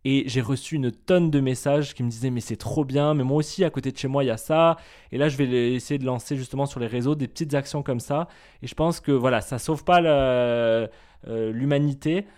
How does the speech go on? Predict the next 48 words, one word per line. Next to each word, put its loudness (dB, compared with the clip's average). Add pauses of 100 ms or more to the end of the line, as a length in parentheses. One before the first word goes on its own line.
(160)
mais -4
en 0
même 2
temps, 0
ça -6
redonne 2
de, 2
de 0
la 2
motivation, 2
en 0
fait, -2
en 0
me 0
disant, « 2
Bah, 2 (380)
on 0
a 6
un 4
pouvoir. » 0 (240)
Et -2
après, 0
j'essaye 0
de -2
déplacer 0
ce -10
pouvoir 4
en 6
disant, « 0
Ok, -4
vous -2
avez 0
fait -4
ça, -2
c'est -4
trop -4
cool. 2 (260)
Mais -2
aujourd'hui, 0
si -4
on 2
s'y -4
met 2
tous -2
face -2
à -4
Total -2
Energy, -2